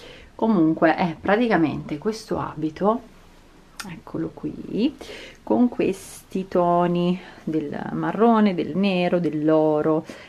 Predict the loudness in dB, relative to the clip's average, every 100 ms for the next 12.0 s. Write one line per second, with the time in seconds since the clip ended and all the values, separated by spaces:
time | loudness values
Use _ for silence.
0 | -14 -6 -4 -2 -4 -4 -4 -4 -2 -4
1 | -4 -6 -2 2 2 0 -2 -2 -2 -6
2 | -6 -4 -4 -4 -4 -2 -2 -2 -4 -4
3 | -2 -2 -2 -4 -6 -6 -2 0 0 -2
4 | -18 -20 -12 -12 -8 -4 -4 -6 -10 -10
5 | -2 0 0 -4 -20 -20 -20 -20 -20 -20
6 | -20 -20 -18 2 6 8 8 4 4 0
7 | 2 2 0 -4 -6 -2 -2 -2 -6 -2
8 | 0 2 0 -2 -4 0 0 0 -2 -4
9 | -8 0 0 0 -2 -2 0 0 0 -2
10 | -6 0 -2 0 0 0 0 2 2 2
11 | -4 -12 -8 -6 -6 -6 -4 0 0